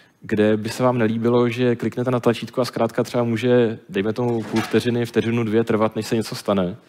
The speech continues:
Takže bychom třeba měli proces, kde se dělá grafika a další proces, kde se něco vypočítává, něco vykonává.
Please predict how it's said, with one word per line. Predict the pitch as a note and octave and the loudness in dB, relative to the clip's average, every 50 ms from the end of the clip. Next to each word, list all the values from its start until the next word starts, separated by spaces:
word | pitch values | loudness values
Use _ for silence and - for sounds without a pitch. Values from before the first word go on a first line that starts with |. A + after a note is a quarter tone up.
| _ _ _ - - - - - - - _ _ | _ _ _ -20 -20 -20 -20 -20 -20 -20 _ _
Takže | - F#2+ F2+ F#2+ A2+ | -6 -4 -4 -2 -2
bychom | A2 A#2+ - C3 C3 | -2 -2 0 -2 -2
třeba | B2+ - C3+ C3 | 0 0 0 2
měli | C3 C3 C3 C3 C3 B2+ | 2 4 4 4 4 2
proces, | - - - - - B2 B2+ C3+ C3 - - - | 2 -2 -2 0 2 2 2 2 0 -2 -6 -4
kde | - A2 | -4 -4
se | A2+ - C#3 | -2 -2 0
dělá | C3 B2+ G2 D#2+ D#2+ | 0 2 2 0 0
grafika | D2 - - - A#2+ A#2 - C#3+ C#3+ C#3+ | -2 -6 -6 -4 -6 -2 0 2 2 2
a | C#3 - A2+ | 2 0 0
další | G#2 G#2 - - B2 | 0 0 0 -2 -4
proces, | A#2 A2 G#2 - B2+ A#2+ | -2 -2 -2 0 0 0
kde | A#2 A2+ A2 A2+ | 0 0 0 -2
se | - - B2+ A#2+ | 0 0 2 2
něco | A2 A2 G#2+ - A#2 | 2 0 0 -2 -2
vypočítává, | G2 - - A2+ - B2+ B2 C3+ B2+ A#2+ A#2 A#2+ A#2 | -2 -2 -4 -4 -4 -2 0 2 4 4 4 2 0
něco | A2+ - - | -2 -4 -6
vykonává. | F#2 F2+ - A2+ G#2+ G#2 G#2 A2 A2+ A2+ A#2 C3 | -6 -4 -2 0 2 4 4 4 2 2 -2 -4